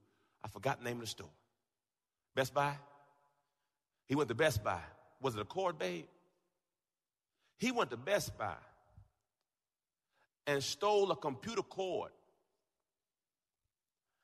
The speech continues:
that his dad would have gave him to for what? That would be a bad story. But then he ran.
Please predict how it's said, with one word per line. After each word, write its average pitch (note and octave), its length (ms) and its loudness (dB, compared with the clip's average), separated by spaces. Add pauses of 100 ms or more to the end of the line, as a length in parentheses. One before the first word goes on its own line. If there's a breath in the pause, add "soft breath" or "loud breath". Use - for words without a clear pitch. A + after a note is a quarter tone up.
(260)
that C#3+ 120 4
his C#3 100 6
dad F#3 320 8
would E3+ 80 4
have C#3 80 2
gave F3 220 6
him D3 60 -6
to E3+ 180 0
for E3+ 120 0
what? F#3 320 6 (2250)
That A#3+ 260 8
would E3 120 2
be G#3 100 6
a F#3+ 60 10
bad G3 320 6
story. G#3 460 2 (1500)
But D#3 160 2
then A3 160 8
he G#3 160 4
ran. G#3 500 6